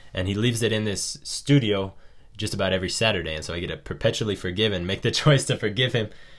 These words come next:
and also to communicate that so that we can overcome that thing. But I think really what family means is it's anybody that you make that decision to, to pre-forgive and to forgive forever because they're worth it, because they're worth your forgiveness. They're worth the pain and the hurt that they're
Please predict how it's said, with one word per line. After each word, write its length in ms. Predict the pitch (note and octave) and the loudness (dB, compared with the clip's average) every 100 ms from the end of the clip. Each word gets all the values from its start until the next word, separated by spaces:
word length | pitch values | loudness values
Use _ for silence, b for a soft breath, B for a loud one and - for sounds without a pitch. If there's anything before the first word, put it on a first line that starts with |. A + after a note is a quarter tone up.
| B | B
and 140 | G#2 A#2+ | 2 4
also 480 | B2+ - A2 F#2 - - - | 4 4 2 0 -10 -18 -12
to 120 | - | -4
communicate 480 | G#2 G#2 A2 G#2 F2+ | 0 0 0 0 0
that 140 | F#2 F#2 | -2 -2
so 120 | F#2+ | -2
that 60 | |
we 80 | F#2+ | -4
can 120 | F#2+ | -4
overcome 360 | F#2+ F#2+ F2 G2 | -4 -4 -4 -4
that 180 | F2 - | -4 -6
thing. 180 | G#2 F#2 B B - | -8 -8 B B 4
But 100 | C#3 | 6
I 60 | |
think 180 | D3 F3+ | 8 6
really 240 | D#3 F3+ | 6 6
what 180 | D#3 B2 | 6 4
family 300 | - C#3+ C#3 | 8 8 8
means 260 | C3 D3 A#2+ | 6 4 4
is 140 | A#2 | 0
it's 140 | C3 - | -4 -2
anybody 460 | D#3 F3 G#2+ G2+ | 0 2 2 0
that 80 | F2 | -2
you 100 | G2 | -2
make 200 | G2+ A2 | 0 0
that 120 | G#2+ | -2
decision 440 | G2 - A#2+ A2 G#2+ | -2 -2 -2 -2 -6
to, 300 | - F#2+ D#2+ - - - - - - | -4 -4 -4 -12 -20 -20 -20 -12 -2
to 100 | A2 | -2
pre-forgive 840 | - C#3 C#3 A2 G2+ A2 E2 - | 8 8 8 2 2 0 -2 -8
and 100 | - | -8
to 80 | G2+ | -6
forgive 320 | - A#2+ A#2+ | -2 0 0
forever 400 | - G2+ F#2+ E2 - - - | -2 -2 -2 -4 -16 -16 -8
because 260 | F2+ A#2 | 2 2
they're 160 | A2+ G#2 | 4 4
worth 220 | A2+ G#2 | 4 2
it, 160 | - - | -4 -8
because 240 | F#2 A2+ | -2 0
they're 120 | G#2+ | 0
worth 220 | G2+ B2 | 0 0
your 100 | A#2 | -2
forgiveness. 560 | A2 G#2 A2 A#2 A2 - b b b b | -2 0 0 0 -4 -8 b b b b
They're 160 | A2+ A2 | 2 4
worth 300 | C#3 D#3 D3 | 6 4 2
the 100 | A#2 | -2
pain 280 | - B2+ C3+ | 4 4 4
and 120 | A#2 | 0
the 80 | G2+ | 0
hurt 180 | A#2+ | -2
that 80 | A2+ | -2
they're 260 | G#2+ G2 | -2 -2